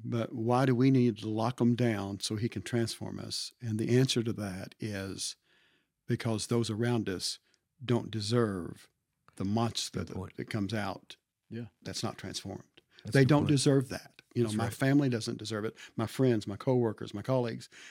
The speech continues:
Speaker 1: they don't deserve the bad attitude or the innuendos or things like that.
Speaker 2: The
Speaker 1: So,
Speaker 2: anger,
Speaker 1: the
Speaker 2: all
Speaker 1: anger,
Speaker 2: that.
Speaker 1: sure,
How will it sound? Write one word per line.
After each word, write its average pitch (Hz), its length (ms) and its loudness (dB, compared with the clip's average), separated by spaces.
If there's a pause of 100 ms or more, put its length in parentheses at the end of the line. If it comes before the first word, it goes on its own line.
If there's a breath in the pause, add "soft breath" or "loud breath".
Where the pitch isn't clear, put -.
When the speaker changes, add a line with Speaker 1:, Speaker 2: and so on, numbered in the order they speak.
(140 loud breath)
Speaker 1:
they 127 140 4
don't 139 180 4
deserve 139 640 2
the 117 80 -2
bad 113 240 0
attitude 110 640 -6
or 101 300 -8 (400 loud breath)
the 120 180 0
innuendos 110 880 4
or 95 100 -4
things 110 260 -2
like 92 200 -8
that. - 260 -10
Speaker 2:
The - 80 0
Speaker 1:
So, - 60 -4
Speaker 2:
anger, 95 640 0
Speaker 1:
the 117 180 -2
Speaker 2:
all - 100 4
Speaker 1:
anger, 107 140 0
Speaker 2:
that. 90 60 0
Speaker 1:
sure, 139 420 -2